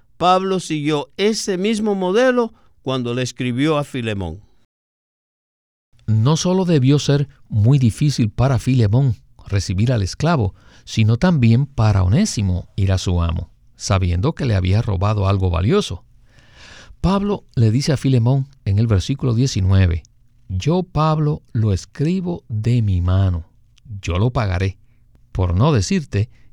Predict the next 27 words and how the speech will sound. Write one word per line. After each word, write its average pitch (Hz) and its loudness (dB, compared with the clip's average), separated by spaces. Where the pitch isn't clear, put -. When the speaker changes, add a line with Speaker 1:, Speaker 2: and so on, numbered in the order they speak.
Speaker 2:
que 87 0
aún 85 0
tú 170 0
mismo 123 0
te 107 -2
me 87 0
debes 95 0
también". 110 0
¡Qué 131 0
situación 117 0
tan 107 2
increíble! 110 2
Si - -4
Pablo 220 2
no 208 0
se 190 -2
preocupa 139 -2
por 104 -2
ayudar 104 0
a 113 -4
Onésimo 110 -2
a 110 0
enmendar 101 0
su 180 -8
situación 131 -2
con 104 -6
Filemón, 123 -2